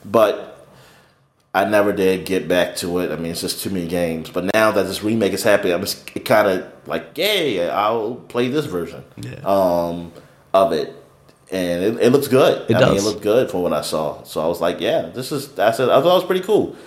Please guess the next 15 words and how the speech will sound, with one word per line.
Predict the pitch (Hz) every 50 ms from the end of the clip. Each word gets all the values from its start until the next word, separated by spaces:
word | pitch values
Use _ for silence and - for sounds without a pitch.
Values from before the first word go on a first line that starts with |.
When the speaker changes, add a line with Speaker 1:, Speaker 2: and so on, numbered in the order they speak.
| - - - _ -
Speaker 1:
That | 101 104
was, | 123 123 117 110
uh, | 113 113 117 117 113 113 110 107 - - - - - - - - _ _ _ _ _ _ _ _ _ _ _ _ _ _ -
that | - 107 120
was | 123 117 113
definitely, | 101 - 123 113 113 - - 110 104 104 101 98 95 85
um, | 82 90 90 90 90 87 87 87 87 87 87 87 87 82 - - _ _ _ _ _ _ _ _ _ _ _ _ _ _ _ _ _ _ _ _ _ _ _ _ _ - -
something | - - 147 123 - - 117 104 101
that, | 101 95 95 - -
something | - - 123 - 107 98 92
new | 98 98 98 98 101
that | 98 92 87
I | 92
didn't | 104 95 92 87
expect | 85 82 - - 90 85 - - -